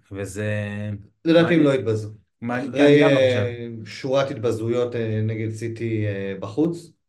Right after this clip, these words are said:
Speaker 2: אה, גם, אה, בעונה שעברה, אה, וגם, אה, לפני כן.
Speaker 1: אגב, העונה הם עשו את זה גם נגד ארסנל,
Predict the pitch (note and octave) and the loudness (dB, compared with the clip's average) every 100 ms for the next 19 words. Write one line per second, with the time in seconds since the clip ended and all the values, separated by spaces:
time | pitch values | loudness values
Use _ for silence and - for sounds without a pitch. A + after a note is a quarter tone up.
0 | _ _ G2+ G2 F#2+ F#2 F#2+ G2 A2 - | _ _ -12 -12 -12 -14 -16 -16 -18 -20
1 | _ _ _ _ _ G#2 A2 A2 A2 G#2+ | _ _ _ _ _ -6 -4 -2 -2 -2
2 | G#2 G2+ G#2 G#2 G#2 G2 A#2 C#3 C#3 C3+ | -2 -4 -4 -6 -6 -6 -2 0 0 -4
3 | A#2+ A2 F#2 G2+ G2 F#2+ F#2+ F#2+ F#2+ F#2+ | -8 -14 -16 -14 -14 -14 -16 -16 -16 -18
4 | G#2 G2+ G2 G2 F#2+ G#2 G#2 G2+ G2 - | -14 -12 -12 -12 -10 -8 -8 -8 -12 -10
5 | C#3 C#3+ A#2+ A2+ _ _ _ - F3+ D3+ | -10 -8 -10 -14 _ _ _ -6 0 0
6 | A2+ G#2+ A2+ D3+ C#3 G#2+ C3+ C#3 B2+ G#2 | 2 2 2 2 0 -2 -2 -4 -4 -6
7 | G#2 G2 G2 A#2+ A#2+ G#2+ G#2 A2 A2 A#2+ | -6 -6 -6 -4 -4 -4 -4 -4 -6 -6
8 | B2 C3+ C#3 | -6 -4 -6